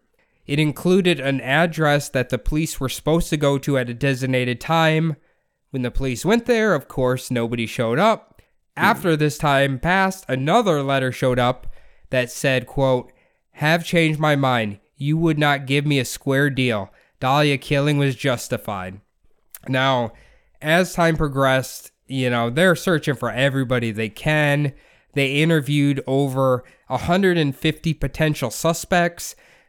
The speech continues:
Speaker 1: There would be over sixty people at the time who confessed to murdering Elizabeth Short, but obviously <laughs> You can't just confess and then have zero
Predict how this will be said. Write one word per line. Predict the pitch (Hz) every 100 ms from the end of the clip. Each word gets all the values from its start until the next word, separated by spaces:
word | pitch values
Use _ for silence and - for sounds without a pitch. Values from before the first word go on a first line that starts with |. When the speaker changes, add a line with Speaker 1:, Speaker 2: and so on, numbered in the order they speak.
| -
Speaker 1:
There | 143
would | 143 147 -
be | 151 156 139 -
over | 156 196 165 151
sixty | - - - 311 - - 254 202
people | - - 247 240 240 117 - _ _ _ _ _ - _ - -
at | 160 -
the |
time | - 185 185 127 104
who | 160
confessed | - 170 180 180 -
to | 160
murdering | 143 147 180 165 139 117 107 - _ _
Elizabeth | 135 156 151 156 147
Short, | - 139 139
but | 131
obviously | 127 143 135 - 147 139 131 -
<laughs> | 175 - - - _ _
You | - 139
can't | 175 185 170
just | 170 156 - -
confess | 165 139 - 143 135 -
and | 139 139
then | 139
have | 135 139 117
zero | 104 135 160 151 139 127